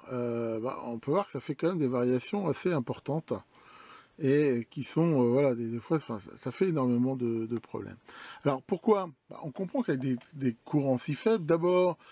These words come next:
mon fil, il est pas blindé, il a rien du tout, donc c'est une véritable antenne à parasite. Mais en même temps, la, la fuite, euh, de, de mon connecteur, c'est-à-dire que rien que ce connecteur-là, euh, en plastique, il a quand même une fuite,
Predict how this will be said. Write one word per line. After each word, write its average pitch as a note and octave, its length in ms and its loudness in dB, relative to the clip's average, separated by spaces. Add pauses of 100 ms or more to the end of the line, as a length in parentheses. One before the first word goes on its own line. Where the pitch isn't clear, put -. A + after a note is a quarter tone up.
(220)
mon D3+ 100 2
fil, E3 220 -2
il C3 160 6
est A#2 60 6
pas C3 200 2
blindé, C#3 440 -2
il A#2+ 100 0
a A2 60 -6
rien C3 140 -4
du D3 120 -2
tout, E3 200 -2
donc B2 180 0 (100)
c'est A#2+ 60 -4
une A#2 140 0
véritable A#2+ 560 0
antenne C#3 440 0 (460)
à - 80 -12
parasite. B2 640 0 (320)
Mais G#3+ 60 6
en A#3 60 6
même F3 200 2
temps, C#4 320 2 (440)
la, C#3+ 220 2
la D3 160 4
fuite, - 460 0 (640)
euh, B2 500 2
de, D3 260 4
de D3 100 2
mon D3+ 140 4
connecteur, E3+ 560 0 (500)
c'est-à-dire C3+ 280 -6
que C3 120 -4
rien D3+ 380 2
que - 140 -2
ce - 160 -2
connecteur-là, C#3 1000 2
euh, A2+ 240 -4
en A2+ 120 -6
plastique, B3+ 640 0 (280)
il B2 140 -4
a A#2+ 60 -2
quand A#2+ 120 -2
même A#2+ 140 2
une B2 120 2
fuite, C4 280 2